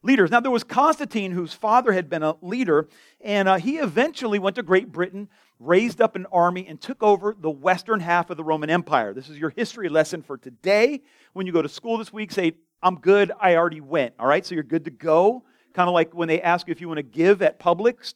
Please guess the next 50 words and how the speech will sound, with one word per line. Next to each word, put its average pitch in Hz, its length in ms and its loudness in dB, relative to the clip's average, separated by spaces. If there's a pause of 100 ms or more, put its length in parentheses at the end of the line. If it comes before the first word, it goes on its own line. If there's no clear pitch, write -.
and 170 140 -18
you're 165 100 -10
like, 160 140 -2
"No, 170 180 -4
I 170 80 -4
gave 156 220 -10
at 170 80 -16
church, 175 380 -6
I'm 160 100 -12
good 160 160 -8
to 170 60 -10
go, 147 200 4
thank 151 280 -8
you 151 60 -16
so 151 180 -6
much." 175 500 -2 (420)
Right? 185 280 0 (200)
So, 208 300 2 (180)
uh, 190 200 4
they 190 160 -2
ruled 220 320 -4
over, 220 420 2 (140)
he, 214 300 -2
uh, 185 120 4
took 262 220 -8
over 214 240 2
the 165 100 -8
western 233 380 -4
half 170 220 0
of 170 60 -16
the 151 60 -16
kingdom, 170 440 -4
and, 165 380 -2
um, 143 320 4 (200)
he 233 140 2
decided 196 420 2
he 175 120 -2
didn't 233 220 -8
want 226 260 0
to 214 140 -10
submit 190 360 -4
to 180 100 -4
a 160 60 -2
group 330 220 2
of 302 80 2
people 240 280 0
anymore. 214 360 0
He 220 180 -6
wanted 190 500 -2
it 185 240 4